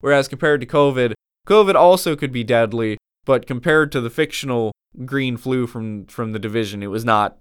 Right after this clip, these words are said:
like, as <laughs> deadly as, you know, this fake disease from a video game.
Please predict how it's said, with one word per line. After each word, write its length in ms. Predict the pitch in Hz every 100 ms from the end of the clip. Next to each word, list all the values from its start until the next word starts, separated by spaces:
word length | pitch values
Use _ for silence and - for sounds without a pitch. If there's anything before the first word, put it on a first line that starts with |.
| _ 120
like, 340 | 107 95 - -
as 300 | 135 131 127
<laughs> 100 | 180
deadly 460 | 156 135 131 123 113
as, 400 | 117 110 110 -
you 140 | 120
know, 180 | 104 98
this 180 | 120 -
fake 300 | 165 139 -
disease 380 | 127 123 113
from 100 | 123
a 60 | 104
video 340 | 117 113 101
game. 240 | 98 95